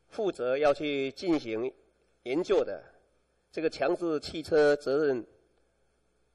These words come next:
保险的这个 <clears throat> 业务啊，你看，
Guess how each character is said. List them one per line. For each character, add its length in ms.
保 200
险 200
的 100
这 220
个 360
<clears throat> 3000
业 180
务 140
啊， 100
你 100
看， 260